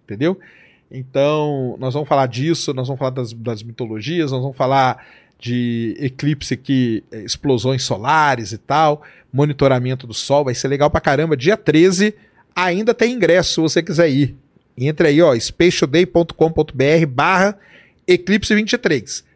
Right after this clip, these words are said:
E uma novidade: dia doze.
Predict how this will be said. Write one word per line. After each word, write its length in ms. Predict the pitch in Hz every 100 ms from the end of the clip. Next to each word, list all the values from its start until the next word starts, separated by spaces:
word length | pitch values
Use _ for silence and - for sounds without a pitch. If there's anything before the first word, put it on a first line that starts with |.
| _ _
E 300 | 240 269 -
uma 180 | - 208
novidade: 720 | 226 226 277 147 123 - - _ _ _ _ _ _
dia 260 | 123 165 240
doze. 800 | 147 - 165 196 131 104 92